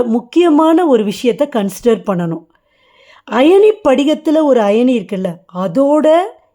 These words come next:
இணைத்திறனும், நம்ம மாசுவா சேர்க்கிறோம்ல, அந்த மாசு அயனியோட இணைத்திறனும் கண்டிப்பா வேற வேறையா இருக்கணும். So,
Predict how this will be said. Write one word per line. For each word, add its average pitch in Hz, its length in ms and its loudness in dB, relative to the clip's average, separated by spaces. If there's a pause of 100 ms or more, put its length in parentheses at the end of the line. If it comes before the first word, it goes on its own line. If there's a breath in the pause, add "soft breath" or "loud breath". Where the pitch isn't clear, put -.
(180)
இணைத்திறனும், 202 800 -2 (880)
நம்ம 254 180 2 (140)
மாசுவா 392 520 2 (140)
சேர்க்கிறோம்ல, 240 600 0 (440 soft breath)
அந்த 294 440 0 (360)
மாசு 311 460 0 (160)
அயனியோட 233 580 2 (180)
இணைத்திறனும் 190 720 -2 (640 soft breath)
கண்டிப்பா 269 720 2 (160)
வேற 202 300 2
வேறையா 190 420 0 (100)
இருக்கணும். 180 420 -6 (1120)
So, - 240 0